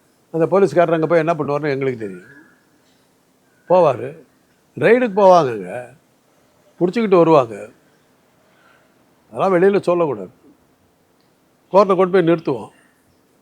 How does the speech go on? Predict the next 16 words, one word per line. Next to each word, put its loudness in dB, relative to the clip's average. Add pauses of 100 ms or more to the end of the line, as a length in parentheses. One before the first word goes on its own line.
(1000)
இது -8
கட, 0
கட, 2
கட, 2
கட, 0
கடன்னு 0
ஃபைன் 0
போடுவாங்க. 2
சில -2
பேர்த்துக்கு -2
ஃபைன்லாம் -2
போடுவாங்க, 2
அப்படி 2
இப்படி -2
கண்ணை -2
காட்டினாங்கன்னா -2